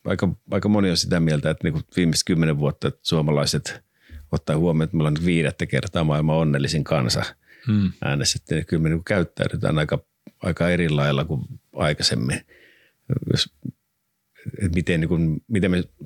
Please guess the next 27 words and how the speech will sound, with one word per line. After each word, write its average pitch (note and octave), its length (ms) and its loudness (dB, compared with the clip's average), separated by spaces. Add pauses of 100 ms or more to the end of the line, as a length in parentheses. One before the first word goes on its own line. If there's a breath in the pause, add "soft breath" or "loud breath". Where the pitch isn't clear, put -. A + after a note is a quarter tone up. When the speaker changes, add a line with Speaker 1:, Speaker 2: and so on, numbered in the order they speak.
Speaker 1:
oksennetaan F#2+ 500 2
sitä - 100 2
pahaa E2+ 400 2
oloa E2 280 2
toisten D#2+ 440 0
niskaan D2 480 0
ja D2 260 0
maalitetaan D#2+ 800 0
ja D2+ 120 0
häiritään D#2 680 0
ja D2+ 280 0 (440 loud breath)
kohdellaan D#2+ 420 0
toisia D#2+ 300 2
ihmisiä D2+ 420 0 (160)
huonosti. E2+ 440 0
Niin E2+ 80 0
kyllä G2+ 180 2
tää G2 240 2
aika, G#2+ 300 2 (300)
aika G2+ 260 0
tota D#2 220 0
vaatii D#2 340 0
kans F2+ 200 0
rohkeutta. - 640 -2
Speaker 2:
Hmm. - 480 -12
Speaker 1:
Että F#2 120 2
uskalletaan, D#2 600 0